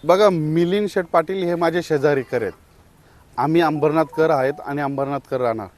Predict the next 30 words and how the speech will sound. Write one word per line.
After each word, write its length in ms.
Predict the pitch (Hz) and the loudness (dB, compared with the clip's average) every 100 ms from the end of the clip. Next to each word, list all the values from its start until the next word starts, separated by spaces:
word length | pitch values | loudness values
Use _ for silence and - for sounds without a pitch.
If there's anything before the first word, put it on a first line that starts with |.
| _ - | _ -10
आमचं 260 | 131 - | -8 0
उठणं 400 | 156 131 - 151 | 0 0 -4 -2
बसणं 380 | 139 131 139 131 | -2 -4 -6 -8
असतोय, 260 | 113 - 107 - _ _ _ - - | -8 -10 -12 -12 _ _ _ -18 -10
नंदी 440 | 143 160 170 160 202 | 0 2 2 0 -2
त्यांचा 500 | - 175 170 202 190 | 2 2 2 2 4
असो 420 | 185 - 196 202 _ _ - | 2 0 -2 -2 _ _ 2
का 60 | |
दुसरा 320 | 190 196 226 | 2 4 6
कोणाचा 420 | 202 196 180 165 135 | 6 4 4 4 2
असो, 280 | - 90 - _ - - 117 | 0 -12 -18 _ -20 -20 -8
ज्यावेळी 380 | 104 180 202 208 | 6 8 10 8
आपल्या 240 | 208 214 | 6 4
डोळ्यासमोर 680 | 196 170 170 214 214 196 202 | 4 4 6 6 4 2 2
दिसतोय 340 | 180 185 208 202 - | -2 -2 2 2 2
तो 100 | 185 | 0
नंदी 320 | 180 175 190 | 0 -2 -2
दुखापतमध्ये 760 | 151 147 175 175 175 175 165 165 | -4 -2 0 0 -2 -2 0 2
आहे, 220 | 120 113 - - - - - | 2 0 -6 -20 -20 -14 -10
तिथं 240 | 151 185 | -2 2
आपला 360 | 175 143 160 160 | 2 0 2 2
जायचं 360 | 147 139 156 | 4 0 0
काम 400 | 135 147 139 143 | -4 0 0 0
आहे. 80 | 120 - - _ | -4 -10 -18 _
भले 220 | 131 160 | 2 4
आपला 440 | 180 160 - 175 175 | 6 4 2 2 2
कोणाशी 440 | - 175 190 - | 2 0 2 2
जमत 280 | 175 196 233 | 4 4 4
नसेल 260 | 220 220 214 | 2 4 4
मैदानात 420 | 190 151 139 120 | 4 2 2 -2